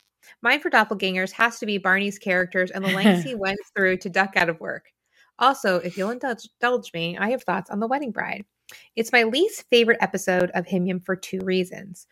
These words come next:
Speaker 1: One, it essentially destroys everything we know about Stella and
Speaker 2: Mm-hmm.
Speaker 1: Tony, since, except for Stella leaving Ted at the altar, they've never been cruel to Ted. To believe that Stella would condone,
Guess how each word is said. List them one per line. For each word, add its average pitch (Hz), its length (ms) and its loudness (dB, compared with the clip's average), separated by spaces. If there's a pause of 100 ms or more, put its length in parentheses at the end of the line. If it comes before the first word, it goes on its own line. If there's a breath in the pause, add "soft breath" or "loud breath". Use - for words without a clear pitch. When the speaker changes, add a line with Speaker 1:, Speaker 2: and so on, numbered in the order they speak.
(220 soft breath)
Speaker 1:
One, 226 440 6
it 202 140 -2
essentially 190 400 0
destroys 202 360 2
everything 180 340 0
we 220 100 0
know 185 160 2
about 196 240 -2
Stella 180 320 0
and 180 160 6
Speaker 2:
Mm-hmm. 175 100 6
Speaker 1:
Tony, 175 280 6
since, 170 280 -2 (420 loud breath)
except 190 280 0
for 196 100 2
Stella 185 300 6
leaving 277 300 -2
Ted 254 200 2
at 220 180 2
the - 140 -8
altar, 180 420 2
they've 185 220 2
never 196 260 2
been 196 200 -2
cruel 180 300 0
to 185 140 -6
Ted. 175 380 -6 (580 loud breath)
To - 60 -14
believe 233 220 6
that 220 100 6
Stella 208 300 6
would 185 180 0
condone, 196 580 2